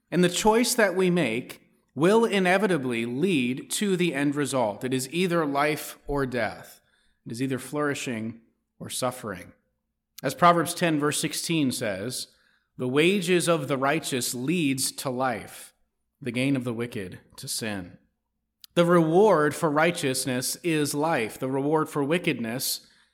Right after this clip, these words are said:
is sin. You can't choose the path of sin and folly and then expect to end up at the end of the other road.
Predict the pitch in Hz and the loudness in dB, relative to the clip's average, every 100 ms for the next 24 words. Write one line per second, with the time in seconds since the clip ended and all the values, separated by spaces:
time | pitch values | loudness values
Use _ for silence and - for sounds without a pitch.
0 | _ - 110 - 165 123 92 - - _ | _ -8 -6 -2 -2 -2 -4 -12 -20 _
1 | _ _ 147 208 208 - - 214 156 147 | _ _ -2 0 0 -2 -2 2 4 4
2 | 160 160 - 175 170 170 165 135 - - | 0 -4 0 4 4 2 -2 -4 -6 -20
3 | _ - - 214 180 160 208 208 - - | _ -4 0 2 2 2 0 -4 -10 -6
4 | 135 - 180 190 196 143 147 165 160 151 | -6 0 4 6 4 2 0 0 0 0
5 | 151 - - 196 - 185 - 180 175 180 | -2 -2 0 0 0 -4 -2 0 4 2
6 | 180 147 151 156 160 151 143 143 143 139 | 2 -2 -2 0 0 0 0 -2 -2 -2
7 | 139 135 156 117 95 | -2 -2 0 -2 -4